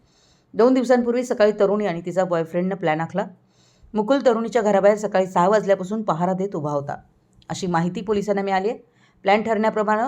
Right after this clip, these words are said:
अंमलात आणण्यासाठी मुकुल आणि त्याच्या आर-, आरोपीने, आरोपी तरुणीनं सकाळी सात वाजता दरवाजे उघडले आणि इथून सगळा, इथून सुरू झालं रक्तरंजित हत्याकांड. सकाळी सात वाजता वडील राजकुमार मुलांना नाश्ता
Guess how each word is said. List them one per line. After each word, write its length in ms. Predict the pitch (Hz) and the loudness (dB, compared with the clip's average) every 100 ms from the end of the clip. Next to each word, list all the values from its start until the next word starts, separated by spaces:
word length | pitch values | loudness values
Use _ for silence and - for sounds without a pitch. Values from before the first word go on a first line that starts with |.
| 262 | -4
अंमलात 300 | 185 185 226 | -2 2 2
आणण्यासाठी 460 | 226 208 202 208 226 | 2 0 0 -2 -4
मुकुल 280 | 202 208 220 | -4 -2 -2
आणि 180 | 214 | -2
त्याच्या 240 | 202 185 190 | -4 -2 -2
आर-, 100 | 180 | -2
आरोपीने, 640 | 175 180 180 214 202 208 226 - | -4 -6 -4 -6 -6 -8 -8 -6
आरोपी 280 | 185 196 208 | -4 -2 -2
तरुणीनं 440 | 208 196 214 151 139 - _ _ _ - | -2 -2 -2 -4 -6 -16 _ _ _ -6
सकाळी 280 | 214 226 | 0 0
सात 160 | 220 240 240 | 2 2 2
वाजता 220 | 240 240 | 0 -2
दरवाजे 360 | 214 202 196 | 2 2 2
उघडले 320 | 196 175 196 208 | 0 0 0 0
आणि 120 | 196 | 0
इथून 260 | 180 196 | -4 -6
सगळा, 440 | 208 202 165 175 175 - _ _ | -4 -2 0 -2 -2 -10 _ _
इथून 300 | 180 - 214 | -14 -8 -8
सुरू 260 | - 190 208 | -6 -8 -4
झालं 300 | 190 143 143 - - - _ | -2 -4 -6 -12 -20 -20 _
रक्तरंजित 640 | - 208 214 185 165 180 | -4 -2 -2 0 0 -4
हत्याकांड. 480 | 175 - 143 139 135 - _ _ _ _ _ _ _ _ _ | -8 -8 -6 -6 -8 -10 _ _ _ _ _ _ _ _ _
सकाळी 260 | - 190 196 | -4 2 2
सात 240 | 190 202 | 2 0
वाजता 260 | 226 226 247 | 0 0 0
वडील 280 | 226 202 196 | 2 2 2
राजकुमार 440 | 180 180 190 196 | 0 0 -2 -2
मुलांना 320 | 190 180 175 | 0 0 2
नाश्ता 300 | 180 165 - | 0 -2 -2